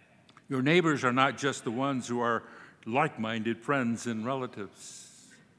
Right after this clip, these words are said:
Your neighbors are also those whom you disagree with, do not look like, and behave in ways that,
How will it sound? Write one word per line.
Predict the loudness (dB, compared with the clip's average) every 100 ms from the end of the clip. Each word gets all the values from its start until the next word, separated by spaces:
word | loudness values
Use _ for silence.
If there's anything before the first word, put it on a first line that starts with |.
| _ _ -6
Your | -2
neighbors | 0 0 0 0
are | 2 2
also | 0 0 -2
those | -2 -2 -4
whom | -6 -6 -4
you | -4 -6 -8 -16 -20 -20 _
disagree | -8 -6 -6 -6 -6
with, | -6 -12 -18 -20 _ _ _ _ _
do | -6
not | -2 -2 -2
look | -6 -8
like, | -8 -10 -10 -20 _ _ _ _ _ _
and | -4
behave | -2 -2 0 0 -2 -10 -20 -6
in | -4
ways | 0 0 0 -2
that, | -4